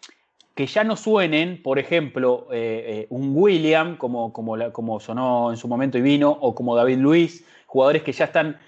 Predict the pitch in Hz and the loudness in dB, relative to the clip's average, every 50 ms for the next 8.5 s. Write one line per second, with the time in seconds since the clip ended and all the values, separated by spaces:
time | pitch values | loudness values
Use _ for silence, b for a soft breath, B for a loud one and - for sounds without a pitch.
0 | b b 123 127 127 - 139 139 160 175 185 - 165 147 147 143 127 151 135 - | b b -8 -8 -6 -2 0 2 2 2 2 0 0 0 0 0 0 2 2 4
1 | 143 139 127 - 139 143 175 185 175 165 143 151 139 - 208 196 190 190 185 185 | 2 2 2 0 0 2 2 2 2 2 -2 -4 -4 -4 -4 -4 -4 -6 -6 -8
2 | 156 - 156 160 226 269 240 - 185 156 156 147 - 190 175 175 165 165 156 170 | -6 -4 -2 -2 0 -2 -2 -2 -4 -4 -4 -4 -4 -2 0 0 2 4 4 4
3 | 202 214 202 180 165 - - 143 - 202 196 190 175 - B B B B _ 143 | 4 4 4 2 2 0 -4 -2 -2 -2 -2 -2 -4 -8 B B B B _ -2
4 | 147 143 - 190 185 190 190 185 180 160 160 180 190 190 B B B _ - 135 | -2 0 0 0 2 4 4 2 2 0 -2 -2 -2 -2 B B B _ -4 -2
5 | 135 127 139 - 196 175 - - 196 196 196 196 b b b b - 147 185 196 | -2 -2 -2 -2 -2 -4 0 2 2 2 0 -2 b b b b -4 -2 -2 -2
6 | - 165 - - 143 - 190 196 202 190 170 160 156 151 156 151 160 185 190 175 | -2 -6 -8 -8 -6 -2 0 2 2 2 2 2 0 -2 -4 -4 -6 -6 -6 -6
7 | 170 - - 151 - 190 180 185 175 - 139 131 135 - - 143 151 175 214 208 | -6 -8 -8 -4 0 2 2 2 2 0 -4 -8 -8 -8 -8 -6 -4 0 2 2
8 | 180 165 160 151 160 175 196 196 b | 2 0 0 2 2 2 2 0 b